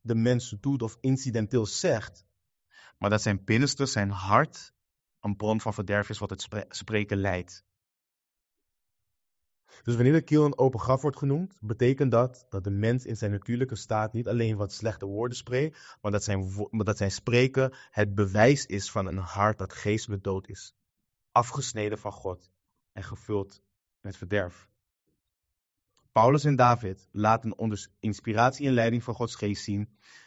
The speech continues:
de mens draagt niet alleen de dood met zich mee,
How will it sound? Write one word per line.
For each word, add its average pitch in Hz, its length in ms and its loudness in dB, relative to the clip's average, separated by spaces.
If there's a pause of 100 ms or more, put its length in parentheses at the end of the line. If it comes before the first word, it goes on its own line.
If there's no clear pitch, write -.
de 110 140 -2
mens 117 580 2
draagt 120 440 2
niet 127 220 0
alleen 107 540 2 (760)
de 98 160 -12
dood 110 280 0
met 131 160 -2
zich 123 160 -4
mee, 117 320 -4